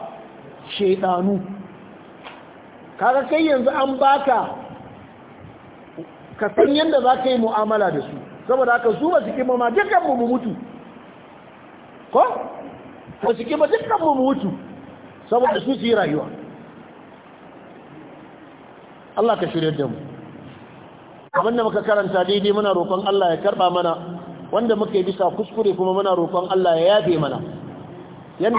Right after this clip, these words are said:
Allah ya tara fuskokin mu a wannan wuri, muna roƙon sa ya tara mu a cikin Firdausul A'la.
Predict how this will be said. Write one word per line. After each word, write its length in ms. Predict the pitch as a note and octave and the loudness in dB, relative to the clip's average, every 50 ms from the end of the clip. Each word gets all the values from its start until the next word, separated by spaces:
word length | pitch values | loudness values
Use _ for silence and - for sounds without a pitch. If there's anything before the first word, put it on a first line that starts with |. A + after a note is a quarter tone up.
| G#3 G3+ | 0 0
Allah 260 | G#3+ G#3+ G3+ F#3+ F#3 | 0 2 2 2 0
ya 40 | F#3+ | 2
tara 220 | G3+ G3 G3+ F#3+ F3 | 2 2 2 2 0
fuskokin 440 | F#3 F3+ E3+ - F#3 F3+ F3+ G3 F#3+ | -2 -4 -2 0 -2 -2 0 -2 -2
mu 100 | F#3 F3 | 0 0
a 40 | D#3+ E3 | 2 2
wannan 280 | F3+ F#3 F3+ E3+ E3+ | 2 2 0 0 0
wuri, 200 | F#3+ A3 A3 G#3 | 0 0 0 0
muna 200 | G3 G3+ G3+ G3 F#3 | -2 0 0 0 0
roƙon 320 | E3+ E3 D#3 G3 F#3 F3 | 0 0 0 -2 -4 -2
sa 60 | F3+ E3+ | -2 -4
ya 60 | D#3 D#3 | -2 0
tara 280 | F#3+ F#3+ F#3+ F#3+ F3 | 0 2 2 2 2
mu 100 | E3 F3+ | 2 0
a 80 | F3 D#3+ | -2 -2
cikin 220 | - - F#3+ F#3+ - | -4 -2 -2 -2 -2
Firdausul 460 | E3+ D#3+ D3+ E3 D3+ - D#3+ D3 D#3 | -2 -2 0 0 0 0 -2 -2 2
A'la. 420 | E3+ F#3+ F#3+ F3 E3+ D3+ C3+ A#2 | 2 2 4 4 2 2 2 0